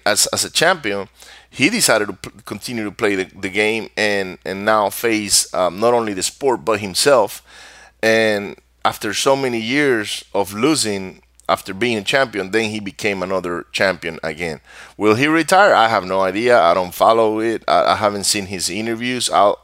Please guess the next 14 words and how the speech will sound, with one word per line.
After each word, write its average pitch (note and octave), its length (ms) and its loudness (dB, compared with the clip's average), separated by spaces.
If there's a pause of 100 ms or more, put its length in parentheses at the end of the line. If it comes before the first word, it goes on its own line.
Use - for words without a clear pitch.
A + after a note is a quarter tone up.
all A2+ 160 2
I've G#2 140 2
seen A2 200 0
is G2 140 -8
a F#2+ 60 -8
couple G2 340 -2
of D#2+ 80 -10
things G2+ 240 -6
here G2+ 160 -4
and F#2 120 -8
there G2+ 260 0 (500)
about, F#2 640 4
you G2 140 -6
know, F2 240 -4